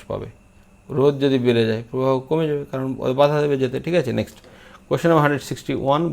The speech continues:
বারো ওহম রোধ সহ একটি তারের ব্যাসার্ধ দ্বিগুণ করা হলো। বারো ওহম রোধ, ব্যাসার্ধ দ্বিগুণ হলো, তারের নতুন রোধ কত হবে? দেখো, একই রকম, ব্যাসার্ধ দ্বিগুণ মানে প্রস্থচ্ছেদের ক্ষেত্রফল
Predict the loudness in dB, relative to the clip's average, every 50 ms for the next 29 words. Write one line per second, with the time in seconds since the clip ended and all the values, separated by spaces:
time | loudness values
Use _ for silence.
0 | -4 -2 0 0 2 4 4 4 4 2 2 0 2 2 2 2 0 -2 -2 0
1 | 0 0 0 0 -4 -6 -2 2 2 2 2 2 -2 -2 -4 -6 -6 -6 -6 -6
2 | -4 -4 -4 -2 -2 -4 -4 -4 -6 -8 -8 -10 -10 -10 -12 -14 -16 -18 -20 -20
3 | -20 _ -20 -20 -20 -20 -20 -20 -20 -20 -20 -20 _ _ -6 2 4 6 6 8
4 | 6 4 4 2 0 -2 -2 -2 -2 -2 -4 -4 -4 -2 -4 -4 -2 0 -2 0
5 | 0 -2 -4 -4 -4 -6 -8 -10 -12 -12 -6 -2 0 0 2 2 0 -2 -2 -2
6 | -2 -2 -2 -2 -2 -2 -2 -4 -4 -8 -12 -12 -10 -8 -6 -4 -4 -2 -2 0
7 | 2 2 0 0 0 0 0 0 0 -2 -8 -8 -12 -18 -20 -20 -20 -20 -20 -20
8 | -14 -8 -4 -4 -2 0 2 0 0 2 0 -2 -2 0 0 0 2 0 0 0
9 | -2 -2 -2 -4 -6 -6 -6 -8 -4 -2 0 0 0 -2 -4 -4 -4 -4 -4